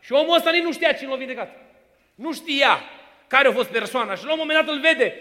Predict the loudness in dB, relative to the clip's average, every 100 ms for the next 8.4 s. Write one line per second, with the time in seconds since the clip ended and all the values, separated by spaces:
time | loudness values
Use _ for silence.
0 | -20 -20 -18 -6 2 4 6 4 6 4
1 | 4 -2 -12 -14 -20 -20 _ _ _ _
2 | _ -14 -8 -6 -2 -2 0 4 4 4
3 | -2 -6 -20 _ _ _ 2 2 4 4
4 | 4 0 2 2 2 2 -2 -4 -20 -20
5 | _ 2 4 6 6 4 2 0 0 -2
6 | 0 0 4 2 2 -6 -6 -4 -2 -2
7 | -2 -2 2 4 4 2 -4 -14 0 2
8 | 4 2 2